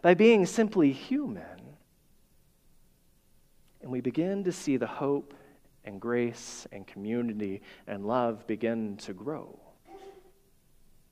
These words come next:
And when we do, when we lean into these faithful roots, they grow deeper. And with God's grace, we add another layer of foundation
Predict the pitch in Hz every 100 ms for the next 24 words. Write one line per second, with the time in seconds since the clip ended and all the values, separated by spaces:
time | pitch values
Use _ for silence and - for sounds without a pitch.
0 | _ 120 139 151 139 196 90 101 - _
1 | _ _ _ _ - - - 156 165 151
2 | 175 247 247 208 160 156 - 185 190 185
3 | 170 139 147 160 - - - - - -
4 | - - - 127 147 208 175 127 123 -
5 | 123 - - _ _ _ _ - _ _
6 | _ _ _ _ 139 165 170 185 208 220
7 | 170 196 226 220 190 180 160 196 214 208
8 | 190 185 160 185 226 214 180 - 196 180
9 | 151 156 196 - 165 139 131